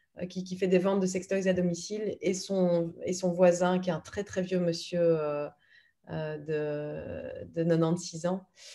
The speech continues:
Et donc, j'avais envie de quelque chose de très doux, de très tendre. Euh, donc, j'avais créé cette playlist à ce moment-là. Euh, et puis, en fait, je me suis aperçue que ce qui me convient, c'est, c'est vraiment de passer de l'un à l'autre, euh, en, en fonction du moment de la journée. Parce que c'est vrai que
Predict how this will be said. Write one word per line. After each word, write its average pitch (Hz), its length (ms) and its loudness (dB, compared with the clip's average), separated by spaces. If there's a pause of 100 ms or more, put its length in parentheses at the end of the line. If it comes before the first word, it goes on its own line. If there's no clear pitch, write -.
(300)
Et 180 100 4
donc, 202 120 8
j'avais 208 240 8
envie 196 280 4
de 190 100 0
quelque 190 240 0
chose 190 240 -2
de 185 100 0
très 202 380 -2
doux, 202 260 -2
de 185 140 0
très 180 240 -4
tendre. 190 460 0
Euh, 165 400 2 (220)
donc, 180 140 6
j'avais 175 240 8
créé 202 180 0
cette 196 200 -2
playlist 180 360 2
à 185 60 4
ce 175 140 -4
moment-là. 165 480 0
Euh, 151 80 -6 (300)
et 170 60 -4
puis, 190 120 6
en 196 40 4
fait, 196 140 6
je 233 80 -2
me 208 80 2
suis 202 140 2
aperçue 185 360 0
que 180 300 2 (1040)
ce - 80 -16
qui 208 100 2
me 196 120 6
convient, 185 480 6
c'est, 165 320 4
c'est 165 120 -6
vraiment 175 280 4
de 175 100 4
passer 165 320 -2
de 165 100 4
l'un 175 200 2
à 165 80 2
l'autre, 180 360 0 (600)
euh, - 20 -8
en, 80 880 -2
en 175 100 0
fonction 196 380 2
du 180 240 4
moment 185 280 8
de 185 40 8
la 185 120 8
journée. 175 340 2
Parce 165 160 -10
que 170 80 -10
c'est 170 100 0
vrai 185 180 2
que 185 100 0